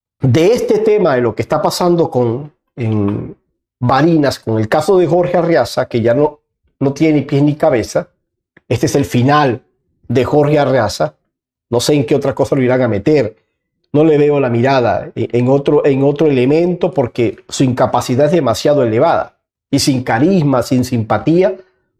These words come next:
pues peor. Solamente lo van a, seguramente lo van a enviar para el programa de Diosdado Cabello para que con el mazo dando aplauda. Ya como el grupito que no sirve lo ponen con Diosdado. ¿Ustedes no se han dado cuenta de eso?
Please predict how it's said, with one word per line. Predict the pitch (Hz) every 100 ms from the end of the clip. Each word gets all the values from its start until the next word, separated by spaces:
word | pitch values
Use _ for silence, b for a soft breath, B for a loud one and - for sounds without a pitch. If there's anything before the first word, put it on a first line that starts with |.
| -
pues | 143 -
peor. | 135 135 160 113 - _ _ _ _ _ _
Solamente | - 160 170 175
lo | 165
van | 151 170
a, |
seguramente | 160 156 185 175 170
lo | 165
van | 147
a | -
enviar | 202 147 156
para | 156 151
el | 139
programa | 131 135 156
de | 139 117 - b b b
Diosdado | 135 127 113 143 170
Cabello | 160 131 143 165 165
para | 127 120
que |
con | 147 110
el | 117
mazo | 117 160 170
dando | 160 156 165
aplauda. | 160 151 160 151 127
Ya | 131
como | 135 165 131 117 b b
el | 123 131
grupito | 143 175 208 226
que | 208
no | 208
sirve | 247 240 233
lo | 185
ponen | 175 175 180
con | 160
Diosdado. | 127 120 123 131 - 156 _ _ _ _ _ _ _ _ -
¿Ustedes | 131 214
no |
se | 240 233
han | 214
dado | 202 190
cuenta | 190 185 185
de | 151
eso? | 160 - 123